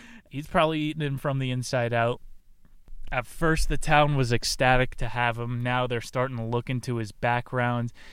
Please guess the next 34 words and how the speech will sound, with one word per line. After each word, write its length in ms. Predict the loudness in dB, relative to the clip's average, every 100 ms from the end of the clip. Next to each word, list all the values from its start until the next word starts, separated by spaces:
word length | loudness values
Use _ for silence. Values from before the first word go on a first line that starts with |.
| -20 -20 -10
and 260 | -6 -2 2
that's 380 | 2 2 -8
weighing 460 | -10 -2 2 2 2
on 180 | 2 2
him 100 | 0
a 80 | -2
little 180 | -2
bit 200 | -2 -2
more. 400 | 0 0 2 0 -4 -18 -20 -20 -20 -20 -20 -6
All 220 | 4 6 6
of 120 | 2
this, 200 | -2 -2
it 80 | -6
keeps 320 | -6 -6 -6
snowballing. 800 | -2 0 0 2 2 2 0 -4 -12 -20 -14 2
They 160 | 4
start 300 | 4 2 2 2
to 100 | 2
think 280 | 2 2
he's 260 | 0 0 0
possessed. 880 | 0 -2 6 6 6 0 -8 -6 2
They 180 | 2
think 380 | 2 -2 0 2
that 240 | 2 0 0
Collingsworth 920 | 0 2 2 0 0 0 0 -2 -12 -20 -10
is 360 | 0 2 2 0
the 160 | -2
devil 500 | 0 2 2 2 -2
in 260 | -2 -2 -2
town 400 | 0 2 2 0
trying 220 | 0 0
to 80 | 2
negotiate 760 | 0 0 0 0 -2 -6 -6 -2
Dimsdale 680 | 0 0 -2 0 0 0